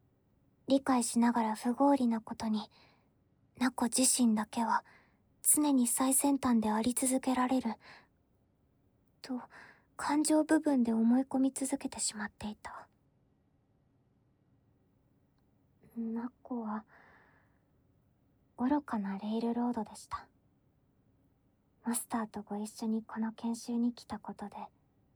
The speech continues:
自分の愚かさに気づくことができて、とても幸いだと感じています。最先端であり続けることが不可能でも、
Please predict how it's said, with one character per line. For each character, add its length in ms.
自 160
分 220
の 180
愚 100
か 140
さ 140
に 120
気 160
づ 100
く 140
こ 120
と 120
が 140
で 120
き 120
て、 100
と 100
て 140
も 160
幸 360
い 60
だ 140
と 100
感 220
じ 120
て 120
い 80
ま 120
す。 200
最 240
先 280
端 220
で 100
あ 120
り 160
続 220
け 140
る 100
こ 140
と 120
が 140
不 140
可 140
能 220
で 80
も、 160